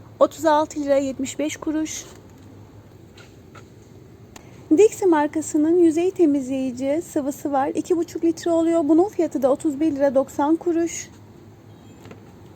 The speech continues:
Mintax markasının yüzey temizleyici sıvısı var.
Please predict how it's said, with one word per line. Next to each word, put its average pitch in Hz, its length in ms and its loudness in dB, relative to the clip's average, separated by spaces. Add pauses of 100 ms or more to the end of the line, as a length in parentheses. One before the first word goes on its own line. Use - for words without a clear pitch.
(1600)
Mintax 370 680 -2
markasının 294 640 -2
yüzey 320 380 2
temizleyici 285 560 -2
sıvısı 285 460 -6
var. 277 280 -4